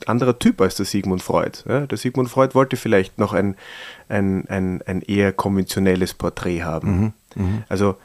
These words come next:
Speaker 1: ich, ich, also die, die, die Frage nach der, wie ist es entstanden, da haben sich sicherlich schon ganz viele Menschen damit beschäftigt. Ich glaub, das werden wir jetzt auch im Rahmen dieses Gesprächs nicht, nicht
Speaker 2: Mhm.
Speaker 1: klären. Aber ich glaube, es ist klar, dass es eine Kombination war von, von vielen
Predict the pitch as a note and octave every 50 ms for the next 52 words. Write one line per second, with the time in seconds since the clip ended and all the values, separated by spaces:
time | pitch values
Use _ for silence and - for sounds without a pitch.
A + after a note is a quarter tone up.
0 | _ _ _ _ - - G2 - - - - - - D3 - A2 A2+ G#2 - -
1 | - A#2 F#2 - - A#2+ A2 G2 - - _ _ - - B2 - - A#2 F2+ C#2+
2 | F#2 B2 C3+ C3+ C3 B2 A#2 A2 A2 G#2+ - - - A2+ A2 G#2+ G#2+ _ _ _
3 | _ _ _ _ _ _ _ _ _ _ _ _ - G#2+ G#2+ A#2+ C3 B2 C3+ A#2+
4 | B2 A2+ - - - F#2 F#2+ A2+ A#2+ B2 B2+ G#2 - - G#2+ G2 G#2+ A2+ A2 A2+
5 | G#2+ - - - A#2 G#2+ - A2+ A2 G#2 - - G#2 F#2+ - G2 G2 - - G#2+
6 | G2+ G2+ G2 F2+ F2 F#2 - - - G2 F#2+ F#2+ _ _ _ _ _ _ _ _
7 | _ _ - - G2+ G2 G2 F#2+ _ _ _ - - - - F2 F2 - - -
8 | C3 C3 - - - - - G2+ - - - - - G2 G2 G#2 G#2+ A2+ A#2 A#2
9 | F2+ F#2 - - - G#2+ G2+ - - - _ - - G#2+ G#2 G2 F2 - F#2+ F#2
10 | G2+ G#2+ G2+ G2 A2 A2 G#2+ G#2 - - - - - - G#2+ G2+ A2 A2 - -
11 | A2+ A2 - - _ - - _ - - _ - A#2 A2 G2+ G#2 A2+ A2+ G#2+ F#2+
12 | F2+ G2 A2+ C3 C3+ - - - - - - - - _ _ _ _ - - G2+
13 | G2 G2 G2 - - G2+ G2 G#2 A2 G#2 A2 G2+ - - - F2 E2+ F2+ G2 G#2+
14 | A2+ G#2 G#2+ G#2 G#2+ G2+ G2+ G2+ F#2+ - G2+ G2 G2+ G2 G2 F#2+ - - F#2+ F#2+
15 | G2 G2+ G2+ F#2+ F#2 F#2 F#2 - - - F#2 F#2+ F2+ - - F#2+ F#2 - - G#2
16 | F#2+ F#2+ F#2+ F#2 F#2 G#2